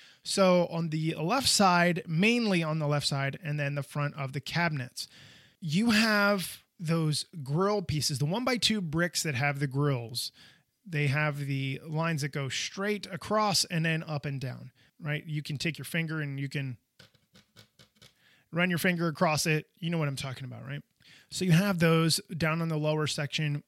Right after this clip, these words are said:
of the apartment because there is a certain level around chair ra-, chair rail level. Say chair rail ten times fast. I don't think I could do that. However, <laughs> as you move up,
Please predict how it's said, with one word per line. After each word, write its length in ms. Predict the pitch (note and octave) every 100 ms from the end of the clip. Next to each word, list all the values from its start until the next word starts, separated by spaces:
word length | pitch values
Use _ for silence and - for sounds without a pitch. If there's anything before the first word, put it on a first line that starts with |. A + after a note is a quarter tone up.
| -
of 280 | E3+ G#3 F3+
the 100 | G3
apartment 420 | - E3 D#3 D#3+
because 440 | D3+ D#3 D3 D3+ - - -
there 160 | D3 E3
is 140 | D3+
a 60 | F#3
certain 640 | - G3 F#3 G3 F#3+ E3 -
level 480 | E3 G3+ F3+ E3+
around 340 | F3+ F#3+ B3+ D#4+
chair 360 | - F3+ F3+
ra-, 280 | D#3 C#3+ C#3 - _
chair 640 | - - F#3+ F#3+ F#3 F3 - -
rail 600 | D3 D#3+ D#3+ D3+ C#3+ - -
level. 420 | D3+ C3 A#2+ A2+ _ _ _ _ -
Say 400 | - F3+ - G#3
chair 420 | B3 - - F#3+ F3
rail 360 | C#3+ B2+ A#2+ _ _ _
ten 180 | - F3+
times 240 | D#3 D3+ -
fast. 340 | D3 B2+ -
I 160 | F3 A3
don't 160 | F3+ C#3
think 140 | C3
I 80 | B2+
could 120 | B2+
do 140 | D3+
that. 280 | C3 A#2 - - - _ - _
However, 440 | G3+ G#3+ D#3+ D#3 G#2+ - -
<laughs> 260 | - - -
as 260 | F#3 D#3
you 260 | G3 F#3+ E3
move 280 | F3 G3 D3+
up, 320 | F#3+ D3+ D3+